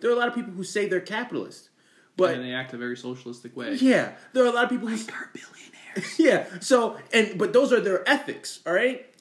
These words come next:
Speaker 1: And even in the New York, and the thing is, I, I really want you to watch the guy running for New York mayor, Curtis Sewa.
Speaker 2: I thought the New York mayor was already decided.
Speaker 1: No, that was the Democratic primary.
Speaker 2: Oh, okay, okay.
Speaker 1: I'm, I'll go on record here.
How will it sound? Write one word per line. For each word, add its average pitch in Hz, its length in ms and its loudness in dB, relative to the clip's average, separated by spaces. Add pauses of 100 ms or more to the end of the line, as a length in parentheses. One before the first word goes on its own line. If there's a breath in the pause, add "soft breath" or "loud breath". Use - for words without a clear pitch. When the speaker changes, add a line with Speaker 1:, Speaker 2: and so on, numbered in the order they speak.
Speaker 1:
And 196 320 0
even 240 400 2
in 190 180 0
the 180 100 4
New 180 140 0
York, 190 320 0
and 156 200 0
the 147 40 -4
thing 190 140 2
is, 175 80 2
I, 156 100 2
I 143 280 -2
really 180 320 8
want 175 200 2
you - 60 -12
to 160 60 0
watch 147 260 0
the 151 80 -4
guy 135 180 0
running 135 240 -2
for 135 120 -8
New 135 160 -4
York 127 260 -2
mayor, 131 380 -2 (320 soft breath)
Curtis 151 400 0
Sewa. 170 380 2 (840)
Speaker 2:
I - 40 -20
thought 214 180 -14
the 202 100 -6
New 185 160 -6
York 185 180 -8
mayor 180 160 -6
was 170 100 -10
already 165 180 -6
decided. 123 440 -12
Speaker 1:
No, 147 220 4
that 143 140 2
was 143 160 -2
the 135 120 2
Democratic 123 680 0
primary. 110 580 -4
Speaker 2:
Oh, 147 120 -4
okay, - 180 -8
okay. - 200 -14 (160)
Speaker 1:
I'm, 165 520 2
I'll 156 200 4
go 170 220 4
on 123 300 0
record 175 400 0
here. 208 440 -2